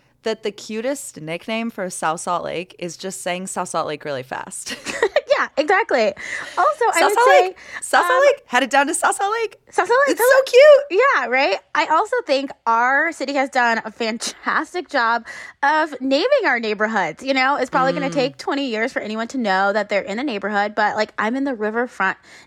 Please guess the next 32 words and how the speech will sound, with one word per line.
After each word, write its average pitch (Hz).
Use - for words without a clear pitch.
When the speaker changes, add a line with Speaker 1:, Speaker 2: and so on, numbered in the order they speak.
Speaker 2:
neighborhood. 170
And 196
I 208
think 226
we 220
already 208
have 196
neighborhood 190
names 175
that 185
we're 180
trying 180
to 240
coin. 220
Um, 202
and 220
maybe, 285
you 339
know, 240
it, 214
maybe 220
we 254
have 240
to 226
have 226
a 233
cute -
nickname 208
for -
each 196
of 196
those 170